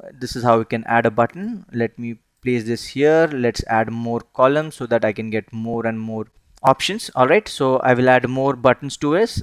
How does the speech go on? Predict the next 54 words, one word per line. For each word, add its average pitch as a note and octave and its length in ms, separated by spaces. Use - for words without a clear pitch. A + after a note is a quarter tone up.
This A#2+ 240
is A2 80
my A2+ 300
for A2+ 240
first - 560
record. E3+ 420
Now B2+ 120
if A#2 120
I A#2 80
want A2+ 300
to B2+ 60
move A#2+ 340
to A2 60
the A2 100
last B2 320
record, D#3+ 480
the A#2+ 80
process - 440
will A2 120
again C3 280
remain C#3+ 300
the C#3 60
same. F#3 520
I A2+ 120
will A2 140
go A#2+ 140
to A#2 120
this A2 180
button C#3+ 400
tab. D3 340
I'll A2 140
say G#2+ 240
add G#2+ 260
a G#2 40
button A#2 320
out A2+ 240
here. F3+ 640
I G#2+ 140
say A2+ 220
move A2+ 300
to - 80
the G#2+ 140
last A#2+ 400
record. F#3+ 300
Perfect. G#3 420
So B2 220
record A#2 320
navigation, C3+ 920
I A2 100
will G#2+ 140
go A2 160
to A2 140
last A#2 360
record. C#3 380